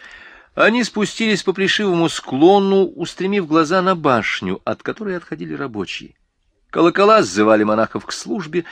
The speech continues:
монотонно звучали в небесном спокойствии высокие торжественные удары. Катрин более не чувствовала ног. Туфли, которые она заимствовала у Маргаритки, были дырявы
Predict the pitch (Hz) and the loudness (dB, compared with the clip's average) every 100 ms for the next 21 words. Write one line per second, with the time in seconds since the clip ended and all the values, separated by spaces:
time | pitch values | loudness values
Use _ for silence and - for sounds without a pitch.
0 | - - 113 120 - 220 202 190 156 175 | -16 -6 0 2 4 2 2 0 -2 -4
1 | - 175 165 151 - 85 85 143 170 - | 0 2 0 -4 -8 -8 0 0 0 -6
2 | 156 - 143 143 139 - - 101 85 - | -14 -12 -10 -8 -8 -10 -8 -8 -8 -4
3 | 127 147 - 71 - 64 95 104 - - | -2 -2 -6 -18 -16 -12 -6 -6 -8 -12
4 | 92 95 95 85 85 80 - _ _ _ | -10 -8 -8 -8 -8 -8 -14 _ _ _
5 | _ _ _ _ _ - 127 113 110 120 | _ _ _ _ _ -2 0 2 2 2
6 | 107 107 110 104 95 - 104 - 104 92 | 4 4 4 2 -2 -6 -10 -10 -6 -4
7 | 92 92 95 - _ _ _ _ _ - | -2 -2 -2 -8 _ _ _ _ _ -20
8 | - - - 127 123 - 110 107 113 98 | -18 -18 -4 0 0 0 -2 -2 0 0
9 | 104 101 104 98 110 104 - 104 101 98 | 0 0 0 2 0 -2 -4 -2 0 0
10 | 95 95 123 - - 90 87 82 95 107 | 0 -2 -2 -8 -8 -6 -4 -2 2 4
11 | 135 135 | 2 -2